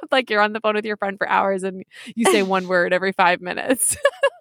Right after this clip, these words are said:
Speaker 2: No, I know. Same. I remember seeing it with a group of my friends. I think my dad took us, which is like,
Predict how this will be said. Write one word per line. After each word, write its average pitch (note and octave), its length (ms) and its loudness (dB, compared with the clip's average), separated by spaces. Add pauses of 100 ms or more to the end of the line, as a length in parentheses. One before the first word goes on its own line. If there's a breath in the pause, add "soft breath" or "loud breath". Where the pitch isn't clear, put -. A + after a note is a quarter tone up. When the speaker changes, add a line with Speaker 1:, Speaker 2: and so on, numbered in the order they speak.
(140)
Speaker 2:
No, B3 340 0
I A#3 120 -2
know. G3+ 560 2
Same. E3+ 500 -2
I G#3+ 60 0
remember B3+ 260 2
seeing G3+ 280 0
it F#3+ 100 2
with F#3+ 140 0
a F#3 40 4
group F3 260 -2
of F#3 80 -2
my E3+ 140 2
friends. D#3+ 400 0
I E3 140 -4
think F3 320 -4
my F#3 180 4
dad D3 520 2
took - 260 -2
us, - 280 0
which - 160 -4
is E3+ 160 -2
like, D#3+ 300 -4